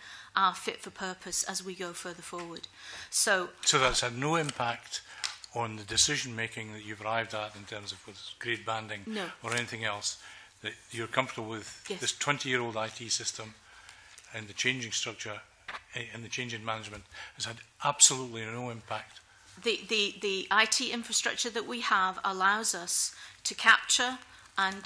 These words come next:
Speaker 1: to analyse and to provide statistical information on the way in which candidates have performed. I have no, I have no doubt as to that being absolutely appropriate. That is fine.
Speaker 2: And in
Speaker 1: What
Speaker 2: terms of going forward?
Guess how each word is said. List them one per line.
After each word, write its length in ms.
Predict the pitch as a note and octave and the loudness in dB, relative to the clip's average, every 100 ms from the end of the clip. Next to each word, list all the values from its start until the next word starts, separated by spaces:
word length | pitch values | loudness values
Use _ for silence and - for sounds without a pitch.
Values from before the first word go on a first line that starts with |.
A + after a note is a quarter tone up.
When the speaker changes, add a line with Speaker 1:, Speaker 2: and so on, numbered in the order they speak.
| - | 0
Speaker 1:
to 220 | - G#3 G3 | 0 0 2
analyse 720 | G#3 G#3+ G3+ F#3 F3+ F#3 - - | 2 2 0 -2 -2 -2 -4 -4
and 220 | F#3+ F#3 | -8 -6
to 100 | - | -8
provide 320 | - F#3 F3 E3+ | -6 -4 -2 0
statistical 600 | - - A#3+ - - A#3 | 0 0 0 0 -2 -8
information 680 | A3 G#3 F#3+ F3+ - F3+ F3 - - - | -8 -8 -6 0 0 -2 -12 -18 -20 -4
on 340 | F#3+ F#3+ F#3+ F#3+ | 0 2 0 -6
the 80 | - | -8
way 240 | F#3 F#3 F3+ | -4 -4 -4
in 220 | F#3+ F#3 | -8 -6
which 220 | F3 - | -2 0
candidates 500 | F#3+ F3 - E3+ - | -2 -8 -10 -6 -6
have 100 | F3+ | -8
performed. 500 | F#3 - E3 E3 - - | -12 -10 -10 -12 -14 -4
I 140 | F3+ | -2
have 220 | F3+ F#3 - | -2 -8 -8
no, 280 | F#3 F#3 F#3+ - - - - | -6 -8 -10 -18 -20 -8 -2
I 120 | F3+ | -2
have 120 | F3 | -2
no 160 | G3 F#3+ | -6 -4
doubt 360 | F#3+ F3+ - - | -2 -2 -6 -4
as 160 | F3 - | -2 -2
to 100 | - | -2
that 220 | F3+ - | -4 -4
being 320 | F3 E3+ E3+ - | -12 -12 -12 -8
absolutely 520 | F3+ - F3 E3 E3 | -4 -4 -6 -10 -12
appropriate. 560 | D#3+ E3 D#3+ - - - - | -12 -14 -14 -16 -16 -16 -12
That 140 | F3 | -6
is 140 | E3+ - | -2 -2
fine. 220 | D#3 D3 - - - - | -2 -14 -16 -20 -16 -6
Speaker 2:
And 120 | B2 | -4
in 40 | A#2+ | 4
Speaker 1:
What 100 | F3 | 6
Speaker 2:
terms 180 | C#3+ B2+ | 6 2
of 80 | |
going 160 | B2+ B2 | -2 -4
forward? 340 | - B2 D3+ | -4 -8 -8